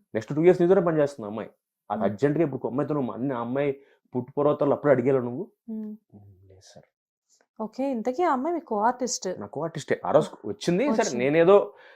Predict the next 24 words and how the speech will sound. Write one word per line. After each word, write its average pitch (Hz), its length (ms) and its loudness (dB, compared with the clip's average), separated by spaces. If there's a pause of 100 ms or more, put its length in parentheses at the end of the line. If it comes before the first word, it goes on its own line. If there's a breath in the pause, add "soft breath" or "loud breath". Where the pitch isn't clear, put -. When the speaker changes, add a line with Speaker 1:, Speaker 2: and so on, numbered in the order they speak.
(120 soft breath)
Speaker 2:
క్యూరియాసిటీ 185 400 10
Speaker 1:
చూడంగానే 196 180 4
Speaker 2:
కొద్దీ 226 180 2
Speaker 1:
క్యూరియాసిటీ 196 380 10
Speaker 2:
మాట్లాడు- 175 40 12
Speaker 1:
కొద్దీ 185 180 10
ఏదో 185 400 8
ఇంప్రెస్ 175 400 6
అయిపోవాలా, 175 500 12
ఇంప్రెస్ 170 400 6
చేసేయాలని 180 280 8
మాడేస్తూ 196 480 8
ఇది 233 140 10
పక్కన 220 280 6
పెట్టేస్తాను 156 380 6
నా 110 140 2
సీన్ 127 300 4
ని. 85 100 -6 (160)
Speaker 2:
ఓకే. 196 260 -14 (520)
Speaker 1:
అయిపోయిందండి, 165 460 0
నేను 277 260 -4
మధ్యాహ్నం 147 340 2
భోజనం 117 160 2
చేయలే. 85 160 -2